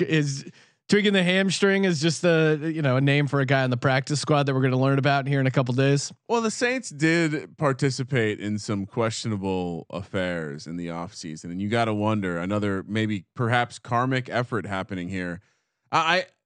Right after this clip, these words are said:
Speaker 2: you know, it could just be, I think maybe the area where we all got off the scent, it w-, w-, is that De-, Dennis Allen is just a really bad defensive coordinator, and they had that kinda little spike, uh, uh, what, one and a half year spike of having a good defense.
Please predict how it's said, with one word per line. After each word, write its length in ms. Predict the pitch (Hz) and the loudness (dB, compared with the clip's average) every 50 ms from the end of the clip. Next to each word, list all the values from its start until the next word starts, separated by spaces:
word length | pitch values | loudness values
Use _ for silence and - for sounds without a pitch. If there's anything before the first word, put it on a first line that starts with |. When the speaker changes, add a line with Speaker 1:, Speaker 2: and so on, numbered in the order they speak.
| _ _ _ _ _ _ _ _ _ _ _ _ _ _ _ _ _ _ _ - 196 | _ _ _ _ _ _ _ _ _ _ _ _ _ _ _ _ _ _ _ -6 0
Speaker 2:
you 120 | 185 180 180 | 2 4 4
know, 240 | 190 190 185 185 - | 4 4 2 2 0
it 180 | 170 170 - | -2 -4 -2
could 220 | - - 214 190 165 | 0 0 2 2 2
just 240 | 185 175 151 - | 0 -2 -2 0
be, 360 | - 156 156 160 156 151 - - | 0 2 2 2 2 0 -2 -4
I 220 | 127 113 143 151 | -2 0 0 2
think 220 | 151 180 180 151 143 | 2 0 -2 -2 0
maybe 380 | 139 135 135 151 151 151 139 | 0 2 2 2 2 2 0
the 200 | 123 117 113 107 | 0 2 2 2
area 360 | 110 117 127 127 120 113 107 101 | 2 2 2 2 2 0 0 0
where 200 | 101 101 98 98 | 0 0 0 0
we 320 | 92 107 117 117 117 110 | 0 0 0 0 0 0
all 340 | - 101 107 110 113 110 104 | 0 0 0 2 2 0 0
got 260 | 92 101 101 101 98 | -2 -2 -2 0 0
off 240 | 98 101 101 104 - | 0 0 -2 -4 -6
the 80 | - 92 | -14 -14
scent, 420 | - - - 113 107 101 90 71 - | -10 -6 -4 -2 -2 -2 -2 -6 -8
it 180 | - 92 69 98 | -12 -10 -6 -6
w-, 200 | 104 104 98 82 | -4 -4 -4 -4
w-, 180 | 98 107 95 | -4 -4 -2
is 180 | 95 107 98 82 | -2 -4 -4 -4
that 180 | 98 95 90 | -6 -6 -6
De-, 220 | 82 107 101 101 98 | -2 -2 -2 -2 -2
Dennis 380 | 85 92 107 104 101 98 92 - | -4 -4 -2 -2 -2 -2 -4 -4
Allen 400 | 98 95 98 98 95 90 87 87 | -4 -2 -2 -2 -2 -4 -4 -6
is 220 | 76 90 87 - | -6 -8 -8 -6
just 180 | 104 98 - - | -8 -8 -6 -6
a 60 | 90 | -6
really 240 | 87 95 98 98 95 | -4 -4 -4 -4 -2
bad 260 | 85 92 92 92 85 | -2 -2 -4 -4 -6
defensive 420 | 90 87 - 92 90 87 - 85 _ | -8 -8 -8 -8 -8 -8 -12 -16 _
coordinator, 600 | - 113 117 131 139 120 95 85 82 80 85 85 | -6 -4 -2 -2 -2 -2 -4 -6 -6 -6 -8 -8
and 140 | 82 92 98 | -6 -6 -6
they 80 | 92 | -4
had 180 | 101 113 113 107 | -2 -2 -2 -2
that 220 | 120 110 - - - | -2 -4 -6 -8 -8
kinda 180 | - 117 107 110 | -6 -4 -4 -2
little 200 | 107 104 101 95 | -2 -4 -4 -6
spike, 580 | - - - - 127 123 107 92 90 - - - | -8 -8 -6 -2 -2 -2 -2 -2 -6 -8 -12 -12
uh, 40 | - | -12
uh, 200 | 87 - - 87 | -10 -8 -8 -8
what, 400 | 78 - - 98 101 92 69 - | -8 -8 -8 -6 -6 -6 -6 -6
one 220 | 90 95 104 107 113 | -6 -4 -2 -2 -2
and 80 | 113 107 | -2 -4
a 60 | 98 | -4
half 360 | 104 101 104 107 110 110 - | -4 -4 -4 -4 -4 -4 -6
year 280 | 113 107 107 107 104 104 | -4 -4 -2 -2 -4 -4
spike 440 | - - - 113 104 104 113 113 | -8 -8 -4 -2 0 0 -2 -2
of 100 | 113 92 110 | -6 -6 -4
having 260 | 107 104 101 104 98 | -4 -2 -2 -2 -4
a 60 | 92 | -6
good 240 | 87 95 104 101 85 | -4 -4 -6 -4 -4
defense. 560 | 95 98 104 104 - 120 120 127 127 - - | -4 -6 -6 -4 -2 -2 -2 -4 -6 -8 -14